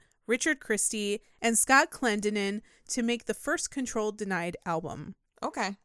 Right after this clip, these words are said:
Speaker 1: He needed a new record label, though.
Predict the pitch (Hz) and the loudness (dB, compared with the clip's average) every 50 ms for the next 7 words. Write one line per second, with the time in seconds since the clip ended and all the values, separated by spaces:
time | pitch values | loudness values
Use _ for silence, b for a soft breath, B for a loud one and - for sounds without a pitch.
0 | _ _ _ _ _ _ _ _ - - - - 240 226 254 320 392 392 370 381 | _ _ _ _ _ _ _ _ -20 -16 -6 -2 2 4 4 6 6 6 6 6
1 | 320 311 294 269 254 240 254 - 233 208 180 180 170 165 160 156 156 151 147 139 | 6 4 4 6 4 4 4 2 0 -2 0 0 -2 -2 -4 -4 -4 -4 -2 -2
2 | 160 185 | -2 -4